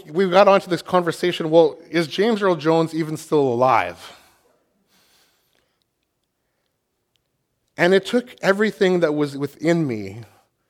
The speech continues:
not to pick up my phone that was sitting on the table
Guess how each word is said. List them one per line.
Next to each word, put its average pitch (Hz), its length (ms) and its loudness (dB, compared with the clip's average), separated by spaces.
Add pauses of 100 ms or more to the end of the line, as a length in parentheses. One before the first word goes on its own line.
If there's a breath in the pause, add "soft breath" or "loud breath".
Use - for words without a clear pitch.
(260)
not 160 360 -2
to 190 100 -4
pick - 280 -8
up 156 120 -6
my 151 160 -4
phone 135 440 -4
that 120 100 -2
was 117 140 -8
sitting 143 300 -6
on 127 160 -4
the 123 100 -6
table 104 580 -8